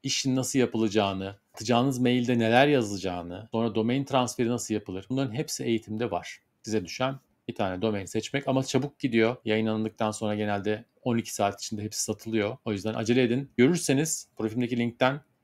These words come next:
beş tane domainden birini uygunsa bütçeniz almanızı öneririm. Size adım adım bütün aşamalarında şahsen yardımcı olacağım. Evet, şimdilik bu kadar. Amacımız dediğim gibi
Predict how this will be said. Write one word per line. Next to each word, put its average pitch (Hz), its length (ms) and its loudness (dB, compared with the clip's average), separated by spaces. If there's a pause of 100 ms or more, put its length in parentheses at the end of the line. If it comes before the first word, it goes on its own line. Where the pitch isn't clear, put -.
beş 101 160 -4
tane 104 240 -2
domainden 101 500 -4
birini 107 360 -2 (100)
uygunsa 104 420 0
bütçeniz 110 520 -10 (260)
almanızı 110 440 2
öneririm. 113 500 4 (160)
Size 107 280 0 (180)
adım 110 220 0
adım 101 300 -8 (160)
bütün 110 220 -6
aşamalarında 92 760 -4 (160)
şahsen 101 300 -2
yardımcı 90 460 -2
olacağım. - 260 -14 (120)
Evet, 160 180 8
şimdilik 165 260 4
bu 185 60 4
kadar. 180 360 10 (180)
Amacımız 143 500 4
dediğim 139 300 4
gibi 147 320 2